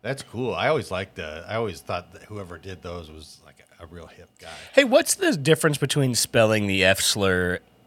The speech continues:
Speaker 2: with two G's or one G? Is spelling it with one G, is that a Canadian thing, or is that just a, a misspelling?
Speaker 1: No, I think if you spell it with one G, it's, uh, it's good. Um,
Speaker 2: Oh, it's, oh, okay.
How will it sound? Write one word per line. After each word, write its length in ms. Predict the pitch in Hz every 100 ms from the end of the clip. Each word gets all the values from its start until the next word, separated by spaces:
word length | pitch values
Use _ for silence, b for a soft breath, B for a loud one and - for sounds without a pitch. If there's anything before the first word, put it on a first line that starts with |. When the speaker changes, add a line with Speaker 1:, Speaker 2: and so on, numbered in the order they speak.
| _ -
Speaker 2:
with 180 | 107 -
two 200 | - 104
G's 320 | 90 95 92 95
or 80 |
one 280 | 92 90 87
G? 280 | 87 82 90
Is 120 | 120
spelling 280 | - 170 202
it 80 | 170
with 120 | 131
one 200 | 113 117
G, 140 | 127 139
is 100 | 117
that 120 | 123
a 40 | 120
Canadian 480 | 113 98 104 127 127
thing, 220 | 143 147
or 80 | 104
is 140 | 90
that 160 | 92 90
just 280 | 98 - 92
a, 240 | 85 78 90
a 100 | 90
misspelling? 680 | 85 87 - - 85 73 69 - b b -
Speaker 1:
No, 100 | 127
I 100 | 143
think 180 | 139 175
if 80 | 147
you 80 | 123
spell 260 | - 123
it 20 | 107
with 120 | 92
one 260 | 110 113
G, 300 | 92 98 95 92
it's, 220 | 90 101
uh, 300 | 92 87 87
it's 300 | 87 87 - 90 85
good. 400 | 117 107 73 _ _ _ _ _ 101
Um, 320 | 95 82 80
Speaker 2:
Oh, 100 | 107
it's, 160 | 98 - -
oh, 180 | 107 95
okay. 280 | - 90